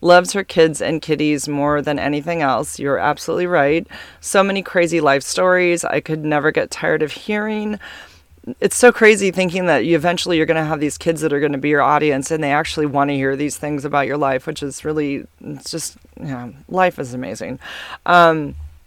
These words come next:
uh, finds, supports my seasonal watermelon obsession <laughs> every time I go to the store.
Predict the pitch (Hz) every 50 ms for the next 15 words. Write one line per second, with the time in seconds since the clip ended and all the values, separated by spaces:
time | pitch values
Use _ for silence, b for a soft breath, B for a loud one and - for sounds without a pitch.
0 | _ - _ _ _ _ _ _ - _ - - - _ - 165 156 156 156 156
1 | 156 156 143 143 - - - - 160 160 165 180 202 233 262 294 339 349 330 -
2 | - _ _ - - - - - - - - 180 170 165 185 - - - 165 143
3 | 151 165 - - - 185 180 170 196 196 196 196 185 170 151 147 151 147 147 147
4 | 147 147 139 143 147 - - - 143 147 - - 156 156 165 190 156 135 B B
5 | B B B B B - - _ - - 202 202 202 180 165 165 190 185 196 202
6 | - 160 151 147 156 156 156 151 - - 160 160 156 156 147 151 135 156 151 -
7 | - 156 151 151 147 147 143 143